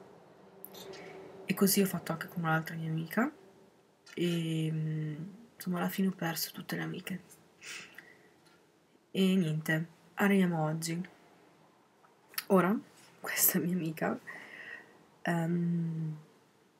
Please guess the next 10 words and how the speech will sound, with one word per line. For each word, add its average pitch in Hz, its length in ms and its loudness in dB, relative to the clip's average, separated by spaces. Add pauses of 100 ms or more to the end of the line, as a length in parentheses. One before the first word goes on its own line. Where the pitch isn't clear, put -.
(760)
deve 175 280 0
partire 175 600 2
per, 160 320 0
eh, 165 360 0 (160)
Londra. 156 580 -2 (1800)
L'ho 190 100 6
saputo 165 460 0
tipo 160 260 -4
l'altro 156 280 0
giorno. 160 460 -2